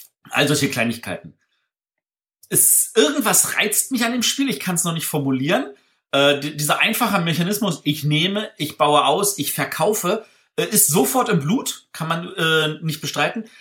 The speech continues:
Ähm, und dann denkt man sich so, „Hm, irgendwie fehlt mir noch was“, aber dann will man's trotzdem nochmal spielen. Es macht einfach Spaß. Irgendwie, also ich kann's halt noch nicht ganz fassen, was es ist. Vielleicht muss ich noch ein paar Partien davon spielen.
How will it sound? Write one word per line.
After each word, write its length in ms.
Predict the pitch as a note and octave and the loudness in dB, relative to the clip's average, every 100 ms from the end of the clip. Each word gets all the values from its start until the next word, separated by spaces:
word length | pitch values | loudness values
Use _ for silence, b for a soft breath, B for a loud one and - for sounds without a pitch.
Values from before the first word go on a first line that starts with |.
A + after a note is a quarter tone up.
| b b b | b b b
Ähm, 460 | D3 D#3+ D#3+ D#3 - _ _ _ _ _ _ | 4 4 2 -4 -8 _ _ _ _ _ _
und 180 | F3+ F3+ | -2 0
dann 100 | F3+ | 2
denkt 180 | G3 G#3 | 0 2
man 100 | G#3 | 0
sich 160 | G3 | 2
so, 340 | - G3+ - _ - | 4 4 2 _ -12
„Hm, 640 | E4 F#4+ E4+ F3+ D3 C3+ | -12 -8 -2 0 0 -2
irgendwie 680 | F3 G3+ B3+ C#4 C4+ B3+ A#3+ | -2 -2 0 -4 -6 -12 -10
fehlt 300 | - D4+ A4+ | -6 -2 -2
mir 80 | A3 | -2
noch 160 | D3 B2 | -2 0
was“, 200 | - G#3 | 0 2
aber 120 | F3+ | 0
dann 280 | F3+ E3 C#3+ | 0 0 2
will 140 | A#3+ | 4
man's 220 | C4 A#3 | 4 0
trotzdem 400 | - G#3 - A3+ | -2 0 0 0
nochmal 440 | G3+ E3 D3 E3+ A#3 | 0 -2 -2 -2 -2
spielen. 500 | - - F#2+ F2+ - | -4 -4 -6 -4 -6
Es 140 | - | -6
macht 180 | - - | -6 -6
einfach 220 | - G3 | -8 -6
Spaß. 600 | - D4 - - - - b b b _ _ _ _ - _ _ _ | -4 0 0 0 -4 -6 b b b _ _ _ _ -20 _ _ _
Irgendwie, 600 | F3 G#3 G#3 G3 F3 - C3+ | 0 0 0 -2 -4 -8 -4
also 220 | F3 - | -4 -4
ich 160 | F#3 - | -8 0
kann's 220 | A3 G#3+ | 2 4
halt 160 | G#3+ G3+ | 4 4
noch 80 | |
nicht 160 | G3 G3 | 2 2
ganz 220 | G3+ F#3 | 2 2
fassen, 340 | - F#3+ E3 C#3 | 0 2 2 2
was 140 | C3+ | 2
es 120 | C3+ | 0
ist. 140 | G2+ - | -2 -2
Vielleicht 220 | E3+ D#3+ | 0 2
muss 100 | E3+ | 2
ich 60 | |
noch 100 | D3+ | 2
ein 80 | C#3 | 2
paar 160 | C3 B2 | 2 0
Partien 340 | A#2 - G#2+ | 0 -4 -6
davon 240 | G2 G2+ F2+ | -6 -6 -12
spielen. 300 | - - | -12 -14